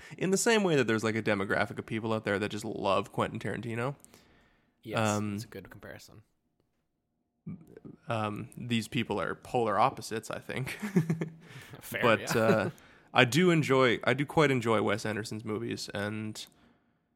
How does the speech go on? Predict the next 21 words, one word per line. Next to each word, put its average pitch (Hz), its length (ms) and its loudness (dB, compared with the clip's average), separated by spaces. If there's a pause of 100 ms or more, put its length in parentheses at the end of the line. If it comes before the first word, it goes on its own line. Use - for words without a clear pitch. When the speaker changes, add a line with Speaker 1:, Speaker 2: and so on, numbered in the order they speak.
(360)
Speaker 1:
even 131 260 2
though 113 160 4
I'm 110 120 2
very 113 280 4
much 107 240 0
aware 95 340 2
of 92 360 -4
the, 95 320 -4 (220)
the 107 200 -4
tropes - 680 -2
and, 98 480 -6 (240)
and 104 280 -6
the, 64 360 -6
uh, 55 240 -8 (920)
you 55 80 -8
know, - 160 -12 (760)
the, 110 180 -4 (140)
the 113 100 -8
style 87 600 -6
and 90 160 -12
the, 98 180 -10